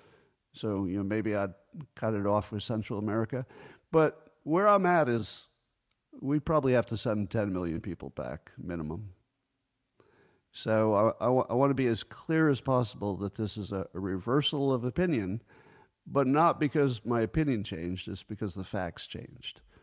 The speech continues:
And now the facts are, it's an un-, it's just an unacceptable flow. We can't have that.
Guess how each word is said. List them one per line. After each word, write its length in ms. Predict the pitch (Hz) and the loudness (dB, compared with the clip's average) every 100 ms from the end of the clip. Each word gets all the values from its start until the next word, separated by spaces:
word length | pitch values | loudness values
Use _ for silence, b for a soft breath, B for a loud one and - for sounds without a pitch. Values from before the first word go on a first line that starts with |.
| b b | b b
And 140 | - 101 | -6 0
now 120 | 110 | 2
the 140 | 107 | 2
facts 400 | 107 123 117 113 | 0 0 0 0
are, 360 | 117 107 104 104 - | -2 0 0 -2 -8
it's 360 | - 104 - - - | -12 -12 -12 -16 -10
an 260 | 107 95 - | -8 -8 -8
un-, 400 | 95 104 98 95 - b b b b b b b b _ _ | -4 -2 -2 -4 -8 b b b b b b b b _ _
it's 240 | 156 143 - | -8 -8 -4
just 240 | 160 - | -4 0
an 100 | 127 | 0
unacceptable 800 | 117 110 - 110 - 104 101 92 - 110 | 2 0 0 -2 -2 -2 -2 -2 -8 -14
flow. 440 | - 104 95 98 - _ _ - - | -8 -2 -2 -2 -8 _ _ -16 -14
We 140 | - 117 | -8 -6
can't 240 | - 87 | -6 -8
have 120 | 80 | -10
that. 180 | - 52 | -16 -20